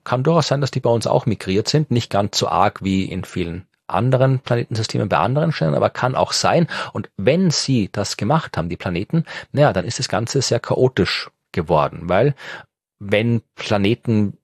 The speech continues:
bestimmte Abstände voneinander haben, dann können sich gravitative Wirkungen aufschaukeln, dann kann's zu Resonanzen kommen, dann kann das alles sehr, sehr wild werden. Und wenn man sich so vorstellt, wir haben da jetzt so einen großen Gasplaneten wie den Saturn,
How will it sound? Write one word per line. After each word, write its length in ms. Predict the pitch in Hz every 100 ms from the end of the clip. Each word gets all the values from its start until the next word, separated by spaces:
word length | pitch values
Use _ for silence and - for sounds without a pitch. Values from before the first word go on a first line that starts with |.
| _
bestimmte 520 | 113 - 139 - -
Abstände 540 | 135 - - 127 123
voneinander 560 | - 113 104 98 101 -
haben, 340 | 98 135 147
dann 200 | 123 92
können 260 | - 101 104
sich 380 | - 95 - -
gravitative 540 | - 95 104 107 101
Wirkungen 260 | 101 98 104 -
aufschaukeln, 760 | 120 - - 113 117 131 123 - - -
dann 100 | 95
kann's 260 | - -
zu 140 | - 92
Resonanzen 760 | 90 - 90 90 123 - 131
kommen, 360 | - 127 127 123 - -
dann 160 | - 98
kann 180 | - 104
das 140 | 104
alles 400 | - 101 - -
sehr, 240 | 95 104 98
sehr 260 | 95 85
wild 260 | 113 156 -
werden. 300 | 92 147 170 - -
Und 220 | - 104
wenn 60 | 113
man 60 | 113
sich 120 | 110
so 100 | 90
vorstellt, 760 | - 135 143 - 123 151 - _ _
wir 200 | - 87
haben 140 | 87 104
da 100 | 95
jetzt 120 | -
so 80 | 90
einen 100 | -
großen 540 | 80 87 113 - 90
Gasplaneten 760 | 82 120 - - 110 107 104 127
wie 60 |
den 120 | 170
Saturn, 480 | 147 - - 139 147